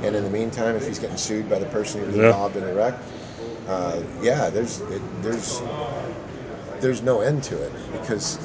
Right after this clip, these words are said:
Speaker 1: you know, legal precedent has been set. And, um, I don't know what it's gonna take. I, I, I really don't. I, I see things changing in D C, and I, I like some of 'em, I don't like some of 'em, but,
Speaker 2: Right.
Speaker 1: uh, I don't get to make that decision. I just have to deal with what they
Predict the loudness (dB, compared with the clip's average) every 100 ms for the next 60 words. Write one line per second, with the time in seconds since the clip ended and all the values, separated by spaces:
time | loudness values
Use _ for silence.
0 | -4 -4 0 0 0 0 0 0 -2 -2
1 | 0 -2 -2 -4 -2 -2 -2 -6 -8 -8
2 | -6 -4 -4 -4 -6 -6 -8 -10 -10 -10
3 | -10 -8 -4 -2 -2 -4 -6 -8 -8 -10
4 | -10 -10 -8 -8 -8 -10 -8 -8 -8 -8
5 | -8 -8 -10 -10 -10 -10 -10 -10 -4 0
6 | 2 4 4 4 4 0 -4 -4 -4 -4
7 | -2 -2 -2 -4 -2 -4 -2 -2 0 -2
8 | -2 -4 -6 -6 -4 -4 -2 -2 -2 -2
9 | -2 -2 -2 -2 -2 0 -2 0 0 2
10 | 2 0 -4 -6 -4 -2 -4 -2 0 0
11 | 0 -2 -2 -2 -2 0 -2 0 -2 -2
12 | -4 -4 -2 -4 -8 -10 -8 -6 -4 -4
13 | -2 -2 -2 -4 -6 -8 -6 -4 0 0
14 | 0 -4 -2 -2 0 0 0 0 0 -2
15 | -4 -6 -6 -4 -4 -4 -6 -2 -2 -2
16 | -4 -4 -4 -6